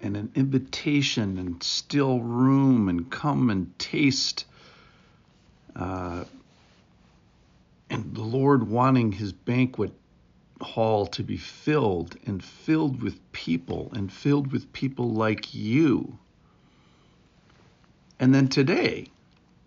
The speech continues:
we get this great contrast of the cost of discipleship.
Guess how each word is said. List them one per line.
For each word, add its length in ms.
we 160
get 180
this 220
great 360
contrast 1000
of 160
the 80
cost 540
of 160
discipleship. 960